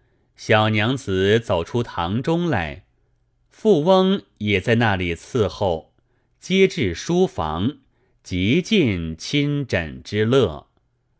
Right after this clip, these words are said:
以后或在内，或在外，总是无拘无管。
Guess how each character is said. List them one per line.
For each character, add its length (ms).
以 180
后 420
或 360
在 240
内， 500
或 260
在 260
外， 480
总 280
是 520
无 360
拘 340
无 260
管。 540